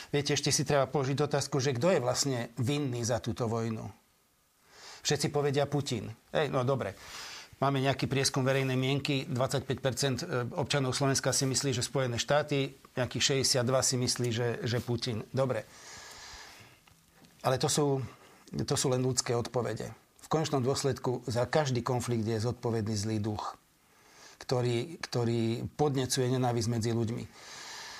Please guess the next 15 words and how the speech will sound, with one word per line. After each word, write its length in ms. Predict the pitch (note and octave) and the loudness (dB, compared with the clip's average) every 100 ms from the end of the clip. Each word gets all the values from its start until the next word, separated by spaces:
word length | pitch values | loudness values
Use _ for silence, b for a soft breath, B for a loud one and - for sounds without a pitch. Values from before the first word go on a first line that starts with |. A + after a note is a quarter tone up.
| B B B B - - | B B B B -20 -6
Preto 320 | - D#3 D#3 | 0 2 2
aj 80 | B2+ | 2
pápež 400 | B2 C#3+ D3 - | 4 2 2 2
František 480 | C3+ C3+ B2 C#3 C#3+ | 4 4 2 2 2
od 80 | C3 | 2
začiatku 400 | C#3 C#3 C3+ - A#2 | 2 2 0 0 0
hovorí, 560 | C3+ C3 C3 B2+ C3 - | 2 2 2 0 -2 -6
že 240 | B2 B2 | -2 2
vojna 240 | B2+ C#3+ C#3+ | 4 4 4
sa 160 | - | 2
neporáža 880 | B2+ C#3 D#3 C#3 B2+ C3 A#2 C3 D3 - _ - | 2 2 2 4 4 4 4 4 2 -6 _ -2
zbraňami, 640 | A#2+ C3 C3+ C3+ C#3+ D3 | 2 4 4 4 2 2
ale 400 | B2+ B2+ B2+ A#2+ | 2 2 2 0
modlitbou, 640 | C3 C3+ B2+ A#2+ A2+ A2+ | 0 2 2 0 0 -2
pretože 480 | A2+ A#2+ A#2+ A#2 A2 | -2 -2 -2 0 -2